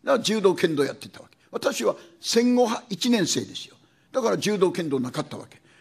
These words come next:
もう彼がするままですよ。「この野郎」ってグッて言ってもったら、背負い長一本ね。そうして、逆手に取られて、「痛い、痛い、痛い」。こういう格好で初めて教会行った。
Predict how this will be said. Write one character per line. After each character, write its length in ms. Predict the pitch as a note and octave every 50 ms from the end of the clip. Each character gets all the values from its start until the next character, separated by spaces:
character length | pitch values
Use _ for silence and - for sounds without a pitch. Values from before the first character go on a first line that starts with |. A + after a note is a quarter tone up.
| _ _ -
も 260 | C4+ F4 E4+ D4+ -
う 20 |
彼 220 | - - B3+ D4+ C#4+
が 180 | A#3+ - - - -
す 180 | - - - D#4+
る 120 | F#4 F#4
ま 160 | B3+ F#3 F#3+
ま 100 | A3+ A#3+
で 100 | B3 G#3+
す 140 | D#3 - -
よ。 80 | - - - - - - _ - -
「こ 120 | - C#4
の 60 | C#4 -
野 80 | -
郎」 80 | B3+ -
っ 0 |
て 120 | - - B3+
グ 60 | B3+
ッ 200 | - - - C4+
て 60 | -
言 100 | - D#3+
っ 20 | -
て 60 | -
も 80 | C#3 C#3
っ 40 |
た 100 | - D#3
ら、 60 | D3 C#3+
背 140 | - F#3+
負 60 | G#3 B3
い 40 | D#4
長 160 | D#4+ D4 C#4
一 120 | B3+ A#3+
本 220 | - B3+ A#3+ B3 B3+
ね。 100 | C4 D#4+ - G#3 E3 - E3+ D#3 - - - B2+ - - - - - - - - - -
そ 160 | - E3+ G#3+
う 80 | B3 C4
し 40 | B3
て、 100 | C#4 B3
逆 320 | - - G3+ - G#3 G3
手 100 | F#3 F#3
に 80 | E3+ -
取 100 | - -
ら 100 | - A#2
れ 80 | D3
て、 160 | - _ - _ _ _ _ _ _ - - -
「痛 200 | - - - E4
い、 40 |
痛 120 | F#4 - D5
い、 60 | -
痛 380 | - - - - E3+ - - -
い」。 80 | - _ _ _ _ _ _ _ _ _ _ _ _ _
こ 140 | - - B2+
う 40 | E3
い 40 | G#3
う 80 | G#3
格 200 | - - D3+ D3
好 100 | - C3+ A#2+
で 60 | G2+
初 200 | - A#2+ C#3+ G#3
め 100 | A3+ B3
て 120 | - -
教 200 | - - C#3+ A#2+
会 140 | - - -
行 40 | -
っ 20 | _
た。 80 | -